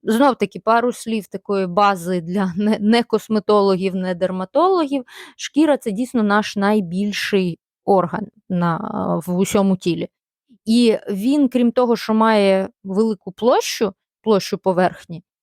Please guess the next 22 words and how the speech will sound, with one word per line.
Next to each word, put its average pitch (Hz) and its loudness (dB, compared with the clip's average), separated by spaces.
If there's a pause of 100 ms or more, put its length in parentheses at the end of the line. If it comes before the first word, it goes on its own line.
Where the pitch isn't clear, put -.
(140)
він 285 0
ще - -2
й 233 2
має 247 2
прямий 214 0
контакт 214 -4 (100)
із 233 -8
зовнішнім 208 -2
середовищем. 190 -2 (420)
Тобто 220 2 (600)
те, 240 2
що, - 0 (280)
о, 185 -4
там, 180 -4
до 240 2
інших 240 0
органів, 180 0
грубо 180 -4
кажучи, 175 -6
може 175 -4
доходити 180 -4
довше, 370 0